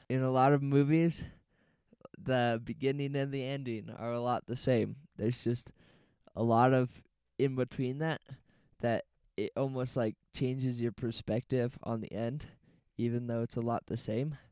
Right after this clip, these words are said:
I, I get the feeling that that's kind of what's going on here. Like,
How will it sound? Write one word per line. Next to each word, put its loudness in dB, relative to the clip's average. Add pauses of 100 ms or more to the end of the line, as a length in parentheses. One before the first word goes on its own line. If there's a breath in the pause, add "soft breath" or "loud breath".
(140)
I, -4 (120)
I -6
get -4
the -2
feeling -2
that 2
that's 2
kind 2
of 0
what's 0
going 2
on 0
here. -4 (120)
Like, 0